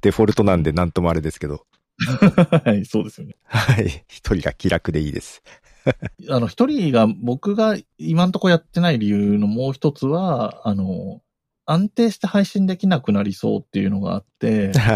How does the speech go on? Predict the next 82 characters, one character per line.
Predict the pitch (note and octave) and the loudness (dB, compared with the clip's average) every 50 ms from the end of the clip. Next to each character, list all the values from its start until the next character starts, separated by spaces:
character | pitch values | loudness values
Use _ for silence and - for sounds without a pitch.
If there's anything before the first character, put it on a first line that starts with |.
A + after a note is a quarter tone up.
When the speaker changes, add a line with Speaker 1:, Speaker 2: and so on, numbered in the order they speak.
| - B2 - A2 | 4 2 2 0
Speaker 1:
<laughs> | A2 F#2 G#2+ G#2 - B2+ B2 - _ - | -2 -2 -2 -4 -4 -6 -12 -14 _ -10
Speaker 2:
え | - F#2+ | -10 -8
っ | |
と、 | - - - - F#2 G2 - - - - - - G#3+ - | -6 -4 -4 -4 -6 -8 -12 -14 -18 -18 -8 -8 -8 -8
さ-、 | - - E3+ D#3 | -2 -2 -2 2
ま | D#3+ G3 | 4 4
あ、 | G#3+ | 4
要 | A3 | 4
す | - | 4
る | D#3+ | 2
に | B2+ | 2
サ | - C#3+ | 2 2
ボ | D3+ G3+ | 2 2
っ | A3 - | 2 0
た | - - | 0 0
だ | G#2+ G#2 G2+ | 0 2 0
ろ | G#2 G2+ | 0 0
う | - | 0
っ | |
て | - G#2 | 0 0
思 | G#2 G2 G2+ | 0 0 -2
っ | G2 | -2
て | - - G2 G2 | -6 -10 -12 -4
て、 | - C3+ B2+ A#2 G#2+ F#2+ - - _ _ _ _ _ _ _ _ _ _ _ - - - - - - - - - | -2 0 0 0 -2 -4 -8 -12 _ _ _ _ _ _ _ _ _ _ _ -20 -20 -20 -18 -8 -8 -8 -8 -6
Speaker 1:
は | _ - - F3 | _ 0 2 4
い。 | |
Speaker 2:
で、 | F3+ | 4
別 | - B2+ - | 2 2 2
に | G#3+ G#3 | 2 2
サ | - - E3 | 2 2 0
ボ | G3 C4 F4 | 0 0 -2
っ | F4 - | 0 0
た | A#3+ | -2
っ | D#3+ - | -2 0
て | - - C#3 | -2 -2 -2
い | F#3 G#3 | 0 0
い | A3+ | 0
じ | G#3+ | 0
ゃ | F3+ A#2+ | 2 2
ん | G#2 | 0
っ | G2+ | 0
て、 | - A#2 A2 | 0 0 2
慣 | A2 A#2 B2+ | 2 2 2
れ | D3 G#3 A#3 | 2 2 2
る | A#3 G3 | 2 0
人 | - A2 | 0 0
は | G2 | 0
平 | G#2 A#2+ G#2+ | 0 0 -2
気 | - | 2
な | - A#2 G#2+ | 2 2 2
ん | G#2 | 2
で | G2 | 0
す | - | -2
け | - G#2 | -4 -2
ど、 | A2+ | -2
僕 | C#3+ D#3+ - | 0 0 0
は | - | -2
サ | - - - G#3+ | 0 0 2 2
ボ | C#4 D#4 | 4 4
る | D#4 B3 | 4 4
の | C#3 G#2+ | 2 2
も | G2 G#2 | 2 2
嫌 | G#2+ A#2+ D#3+ G3 A3+ B3 | 2 2 2 2 2 2
な | B3+ G3 | 2 2
ん | D#3 - | 2 2
だ | G#2 G#2 | 2 0
け | B2+ | 0
ど | C3 B2+ | 0 0
サ | - - | 0 0
ボ | A#2 A#2+ | 0 0
っ | A#2+ | 0
ち | - - | 0 0
ゃ | |
う | G2+ | 0
み | G#2 G2+ | 0 0
た | G2+ | 0
い | G2 | -2
な | G2 | -2
と | F#2+ G2 | -4 -4
こ | G2+ A2 | -2 0
ろ | A2+ | 0
が | - - A#2+ G2+ F2+ | 0 0 -2 -4 -4